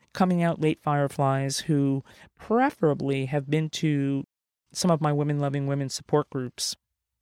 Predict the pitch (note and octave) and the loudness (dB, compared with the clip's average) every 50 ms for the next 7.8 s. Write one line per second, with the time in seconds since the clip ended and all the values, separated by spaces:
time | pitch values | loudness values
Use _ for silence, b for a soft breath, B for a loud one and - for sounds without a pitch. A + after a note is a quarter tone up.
0 | _ _ _ - F3+ D3 C#3 C3+ C#3 D3 C#3 C#3 _ - D3+ C3+ - - D#3 D#3 | _ _ _ -2 0 0 0 0 0 -2 -2 -2 _ -4 -4 -4 -2 -2 -2 0
1 | D#3 C#3 - C#3+ C3 - - C#3+ C3 - - C#3 C3 - _ _ _ B B B | 0 0 0 0 -2 -2 -4 -6 -4 -2 -2 -2 -2 -2 _ _ _ B B B
2 | B B B E3 E3+ F3 E3+ - E3+ D#3+ - D#3+ D3 - - - E3+ D3+ D#3 D#3 | B B B 2 2 2 2 0 -2 -2 0 0 -2 -2 -2 0 0 0 2 0
3 | D#3 D3+ C#3+ C#3+ C3 - C#3 C3+ C3+ - C#3 - - C#3+ B2+ A#2+ B2+ C3+ - - | 0 0 -2 -2 -2 -2 -2 -2 0 -2 -4 -6 -6 -8 -8 -6 -6 -8 -8 -8
4 | - - _ _ _ B B B B - D3 - D#3 D3 D3 C#3+ C#3 C3 - - | -8 -10 _ _ _ B B B B -6 -2 0 0 0 0 0 -2 -4 -6 -6
5 | - - E3 E3+ D#3 - - D3+ D3 D3 - D3 C#3+ C3+ C#3+ C#3 C#3 C3+ C3+ C3 | -4 -2 0 0 -2 -2 -4 -4 -4 -2 -2 -2 -2 -2 -2 -2 -4 -4 -4 -4
6 | C3 C#3+ - - C#3+ C3 C#3+ - B2+ - - D#3 D3 C#3+ - - - - C#3+ C#3 | -4 -4 -2 -2 -4 -4 -4 -6 -6 -4 0 0 0 0 -2 -4 -6 -4 -4 -2
7 | C#3 C3+ C3 - - - D3 C#3+ C3+ - C#3 C3 C3 C3 B2+ | -2 -4 -4 -6 -6 -4 -4 -4 -4 -2 -2 -2 -2 -2 -4